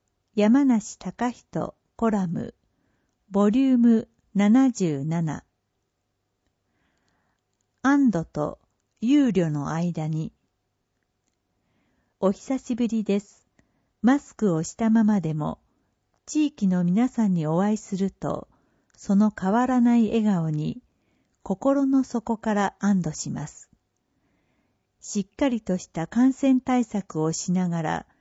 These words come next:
できること、なるべく進めます。町では、五月一日から、セーラーズトリー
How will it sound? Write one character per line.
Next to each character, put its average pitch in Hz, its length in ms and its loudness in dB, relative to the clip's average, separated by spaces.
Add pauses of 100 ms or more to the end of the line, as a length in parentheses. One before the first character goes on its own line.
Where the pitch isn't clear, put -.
(400)
で 202 120 0
き 254 160 -2
る 226 100 0
こ 170 200 -10
と、 - 300 -8 (400)
な 180 140 -2
る 220 140 2
べ 220 100 0
く 214 160 -4
進 - 360 -6
め 175 120 0
ま 156 160 -6
す。 - 240 -20 (1900)
町 208 320 -4
で 214 160 -2
は、 165 260 -6 (380)
五 262 140 0
月 - 340 -4 (120)
一 220 160 -4
日 226 240 -4
か - 200 -8
ら、 - 220 -10 (580)
セ 262 320 -2
ー - 20 -4
ラ 254 220 0
ー 240 40 -4
ズ 220 200 -6
ト 208 120 -4
リ 196 200 -2
ー 165 60 -14